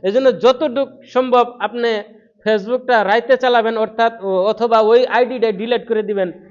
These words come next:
আর ওই নগণ্য ছবি জানি আপনি রোজার অবস্থায় কোনোদিন না দেখেন, নগণ্য গাইল জানি আপনার মুখ দিয়ে কোনো না বাইর হয়, উম, মুভি ভিডিও জানি আপনার মু-,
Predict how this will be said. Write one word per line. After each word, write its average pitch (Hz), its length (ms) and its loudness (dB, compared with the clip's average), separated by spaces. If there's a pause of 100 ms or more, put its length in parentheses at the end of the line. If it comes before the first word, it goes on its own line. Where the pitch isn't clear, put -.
(140)
আর 202 240 2 (580)
ওই 196 300 -6 (160)
নগণ্য 302 580 4 (240)
ছবি 320 320 4
জানি 294 240 4
আপনি 269 280 2
রোজার 269 360 2
অবস্থায় 233 360 -2
কোনোদিন 220 360 -6
না 214 240 2
দেখেন, 202 340 -4 (360)
নগণ্য 262 560 2
গাইল 269 320 4
জানি 254 220 0
আপনার 262 260 0
মুখ 220 160 -4
দিয়ে 214 180 0
কোনো 208 180 -6
না 196 280 0
বাইর 185 220 0
হয়, 190 120 2 (320)
উম, 180 160 -8 (240)
মুভি 277 360 0
ভিডিও 262 400 0
জানি 233 200 -2
আপনার 226 280 -2
মু-, 190 140 -10